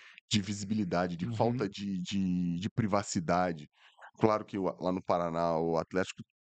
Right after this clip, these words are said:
Speaker 1: tem isso tudo,
Speaker 2: Uhum.
Speaker 1: é tão grande quanto no, lá. Só que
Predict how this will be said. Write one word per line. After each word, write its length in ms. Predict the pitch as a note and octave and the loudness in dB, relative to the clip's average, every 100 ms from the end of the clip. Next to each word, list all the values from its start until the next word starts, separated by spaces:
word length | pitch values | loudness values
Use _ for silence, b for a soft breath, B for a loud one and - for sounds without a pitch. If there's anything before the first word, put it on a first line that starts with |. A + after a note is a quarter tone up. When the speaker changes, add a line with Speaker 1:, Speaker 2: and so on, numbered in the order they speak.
| _ _ - - | _ _ -10 0
Speaker 1:
tem 220 | C3+ C3+ | 2 4
isso 240 | B2+ - | 0 -4
tudo, 300 | A2+ A#2 A2+ | -2 0 2
Speaker 2:
Uhum. 60 | G#2+ | 2
Speaker 1:
é 40 | F#2 _ _ | -2 _ _
tão 160 | A#2+ A2+ | 0 2
grande 260 | G#2+ A#2 G#2 | 0 -2 0
quanto 320 | A#2+ A2+ G2+ | 0 0 0
no, 180 | G2+ F2+ B B B B - | 0 -2 B B B B 2
lá. 240 | G2 A2 B B | 4 4 B B
Só 180 | - G#2+ | -2 -2
que 260 | - D3 | 0 -6